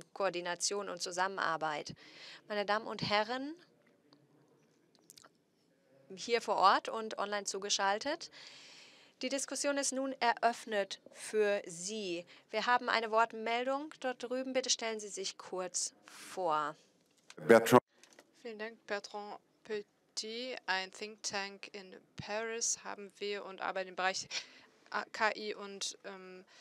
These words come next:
Speaker 3: Cybersicherheit. Eine sehr interessante Debatte. Also, wir haben über Regulierung gesprochen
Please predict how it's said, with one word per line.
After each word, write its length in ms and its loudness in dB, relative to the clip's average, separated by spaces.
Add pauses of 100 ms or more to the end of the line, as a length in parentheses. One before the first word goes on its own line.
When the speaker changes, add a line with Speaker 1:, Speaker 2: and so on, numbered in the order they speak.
(200)
Speaker 3:
Cybersicherheit. 880 -2
Eine 160 -6
sehr 140 -2
interessante 480 -8
Debatte. 560 -2 (2750)
Also, 480 -12
wir 180 -8
haben 200 -4
über 300 -6
Regulierung 720 -4
gesprochen 1000 -10